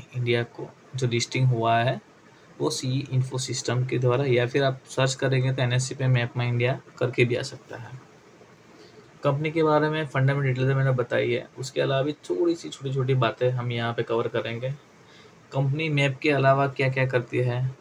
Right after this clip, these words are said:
SaaS, software वो सब Service, उसके साथ PaaS, मतलब उसका full होता है platform as a service,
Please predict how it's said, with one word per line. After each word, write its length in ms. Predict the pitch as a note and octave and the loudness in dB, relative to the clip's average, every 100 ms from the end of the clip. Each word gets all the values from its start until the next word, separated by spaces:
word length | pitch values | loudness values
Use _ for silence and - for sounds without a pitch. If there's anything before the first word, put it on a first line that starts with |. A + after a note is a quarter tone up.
| - | -8
SaaS, 300 | - C3 A#2 | -2 2 4
software 500 | A#2 - A#2 - C3+ | 2 -2 -4 0 2
वो 100 | B2 | 4
सब 240 | B2 C#3 D3+ - - - - - - - | 2 0 -6 -14 -20 -20 -20 -20 -16 -4
Service, 560 | - B2+ A#2+ B2 - - - | 4 4 4 0 -4 -14 -8
उसके 280 | C3 - C#3 | -8 0 0
साथ 340 | C3 E3 C3+ C3 - - | 4 6 6 4 -4 2
PaaS, 360 | - A#2 - - | 4 4 -2 -4
मतलब 360 | B2+ B2 C#3 C3+ | -4 -4 -4 -6
उसका 220 | - C#3 | -2 -4
full 160 | C3 C3 | 0 2
होता 220 | B2+ C#3 | 2 0
है 60 | |
platform 460 | C3+ A#2+ B2 - D3 | -2 -2 -2 -4 -2
as 120 | C3+ | 2
a 120 | C3+ | 4
service, 320 | B2+ A#2+ A2+ | 4 0 -2